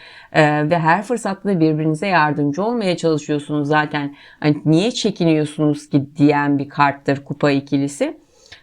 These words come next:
E, dolayısıyla onu çok da fazla düşünmesine gerek yok aslında. Ne düşünüyorsa, neyi paylaşmak istiyorsa daha fazla içinde tutmasına gerek yok.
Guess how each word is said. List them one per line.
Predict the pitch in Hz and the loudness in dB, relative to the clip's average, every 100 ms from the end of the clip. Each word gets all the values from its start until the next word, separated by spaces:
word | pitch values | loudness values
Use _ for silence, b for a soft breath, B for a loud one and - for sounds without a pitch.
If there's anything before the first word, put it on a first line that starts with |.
| - | -2
E, | 185 190 | 0 2
dolayısıyla | 269 294 262 254 277 | 0 0 -2 -2 -2
onu | 262 277 | 0 -2
çok | 277 - - | -4 -8 -6
da | |
fazla | 202 185 185 180 | 0 0 0 -4
düşünmesine | 170 - 185 165 165 190 | -6 -4 0 0 -2 0
gerek | 165 165 165 | 2 2 0
yok | 160 | -2
aslında. | 147 147 - 151 | 0 -2 -2 0
Ne | 226 269 | 0 0
düşünüyorsa, | 208 - 160 151 143 - 165 233 b b b _ | -4 -4 0 0 0 -4 -8 -10 b b b _
neyi | 170 233 311 | 2 2 0
paylaşmak | 247 214 175 165 - 151 151 | -2 0 2 0 -2 -6 -4
istiyorsa | 151 - 147 143 - 160 | -8 -4 -2 -2 -4 -6
daha | - 160 | -2 -2
fazla | - 180 165 175 | 2 2 2 -4
içinde | - 185 160 | -6 -4 -4
tutmasına | - - 170 - 156 | -4 -8 -8 -4 -4
gerek | 156 185 156 151 | -2 0 0 0
yok. | 214 262 - | 0 -2 -4